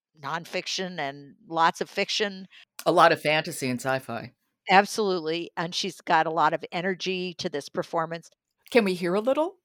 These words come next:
Speaker 1: We can, we can. This is just, I'd say, a little insight into how they structure the program. It's a little bit about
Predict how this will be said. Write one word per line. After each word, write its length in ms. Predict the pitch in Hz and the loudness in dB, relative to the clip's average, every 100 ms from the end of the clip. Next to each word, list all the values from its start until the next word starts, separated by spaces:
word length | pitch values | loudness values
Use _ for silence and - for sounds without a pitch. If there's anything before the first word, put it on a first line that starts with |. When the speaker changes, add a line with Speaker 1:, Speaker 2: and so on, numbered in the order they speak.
| _ _ - | _ _ -8
Speaker 1:
We 140 | 160 | -8
can, 540 | - 254 415 392 170 160 | -6 -4 -2 -4 -6 -12
we 80 | 175 | -8
can. 500 | 220 226 170 156 160 - | -4 -4 -6 -10 -16 -2
This 160 | 214 262 | 0 0
is 140 | - | -4
just, 340 | - 208 - - _ | 6 6 6 -8 _
I'd 200 | 165 165 | -2 -2
say, 280 | - 170 156 | 0 2 2
a 80 | 156 | 2
little 340 | 165 165 160 - | 0 -2 -2 -4
insight 600 | 208 - 220 185 190 - | -6 -2 2 2 2 -4
into 440 | 185 170 - 160 | -8 -6 -6 -6
how 260 | - 165 160 | -4 0 0
they 300 | 143 143 - _ | 0 -6 -12 _
structure 560 | - - 180 - 220 | -12 0 0 2 -2
the 120 | 202 190 | -2 -4
program. 680 | - 208 226 233 240 247 - - - - | 0 0 0 -4 -4 -8 -12 -20 -20 -14
It's 160 | 180 - | -14 -10
a 80 | 151 | -12
little 160 | 147 | -12
bit 240 | - 156 - | -8 -8 -6
about 400 | 156 143 135 - | -4 -2 -2 -4